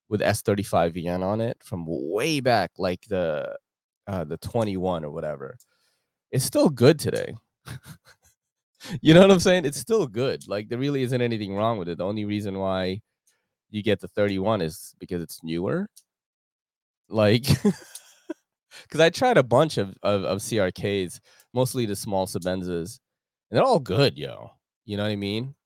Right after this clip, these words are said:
Every single one, like, you do that, you do the little, uh, the slow roll, and you just go, "Oh, oh, that's, that's,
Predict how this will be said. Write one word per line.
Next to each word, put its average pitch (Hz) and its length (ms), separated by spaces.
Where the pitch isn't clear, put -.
Every 131 180
single 147 340
one, 101 500
like, 95 180
you 101 80
do 104 120
that, 95 200
you 110 120
do 117 140
the 117 120
little, 107 300
uh, 87 340
the 104 80
slow 107 300
roll, 101 400
and 92 260
you 107 120
just 107 220
go, - 60
"Oh, 156 880
oh, - 320
that's, - 200
that's, - 320